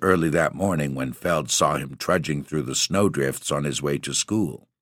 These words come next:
whom he so much respected because of the sacrifices he had made throughout the years,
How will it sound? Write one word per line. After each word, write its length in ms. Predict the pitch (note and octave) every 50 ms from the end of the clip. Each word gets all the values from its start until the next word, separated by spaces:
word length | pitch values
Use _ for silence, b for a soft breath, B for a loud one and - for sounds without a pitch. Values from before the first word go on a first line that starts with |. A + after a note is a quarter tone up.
| b b b b b b b b b b b
whom 160 | - A#2+ G2+
he 120 | F#2+ G2 F2
so 240 | - - C#3 C#3+
much 260 | F3 C3+ G2+ F2+ - -
respected 640 | F#2 D#2+ - - - F2+ D2+ C#2+ - - F#2 F2+
because 320 | E2+ G2 - - A2 G#2 F2
of 140 | F#2+ G2 D2+
the 80 | F#2
sacrifices 880 | E2 - - B2 C3+ D3 - - D2+ - - D2+ C#2+ C2+ - D#2+ F2+ -
he 140 | - F2 D#2+
had 160 | D2+ D2 B1+
made 260 | D2 D2+ D2 C#2+ C2+
throughout 360 | - E2 D#2 D#2 C#2+ C2+ C#2 -
the 120 | D2+ D2
years, 480 | C#2 C#2+ C#2+ C#2+ C#2+ D2 E2+ F#2+ -